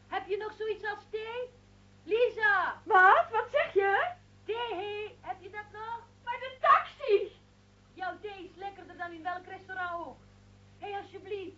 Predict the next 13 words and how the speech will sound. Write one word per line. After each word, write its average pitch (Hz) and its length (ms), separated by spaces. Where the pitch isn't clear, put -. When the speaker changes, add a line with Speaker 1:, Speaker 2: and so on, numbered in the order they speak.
Speaker 1:
vlug 480 260
nog 381 160
even 370 300
voor 480 180
ik 466 100
weg 453 240
ben. 285 200
Zo. 190 80
Speaker 2:
Ben 254 160
je 214 60
nu 247 200
al 403 120
klaar? 403 420